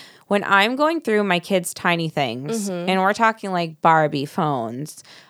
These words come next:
Speaker 1: uh, miscellaneous bath toys that
Speaker 2: Yeah.
Speaker 1: I don't even know where they come from.
Speaker 2: Second
Speaker 1: I
Speaker 2: you
Speaker 1: have
Speaker 2: throw
Speaker 1: s-
Speaker 2: it away, they ask about it.
Speaker 1: So that's my whole thing is that,
Speaker 2: <laughs>
Speaker 1: like,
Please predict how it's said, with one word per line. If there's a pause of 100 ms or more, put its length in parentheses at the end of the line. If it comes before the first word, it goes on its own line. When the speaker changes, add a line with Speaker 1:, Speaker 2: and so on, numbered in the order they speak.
(140)
Speaker 1:
uh,
miscellaneous
bath
toys
that
Speaker 2:
Yeah. (280)
Speaker 1:
I
don't
even
know
where
they
come
from.
Speaker 2:
Second
Speaker 1:
I
Speaker 2:
you
Speaker 1:
have
Speaker 2:
throw
Speaker 1:
s-
Speaker 2:
it
away,
they
ask
about
it.
Speaker 1:
So
that's
my
whole
thing
is
that,
Speaker 2:
<laughs>
Speaker 1:
like,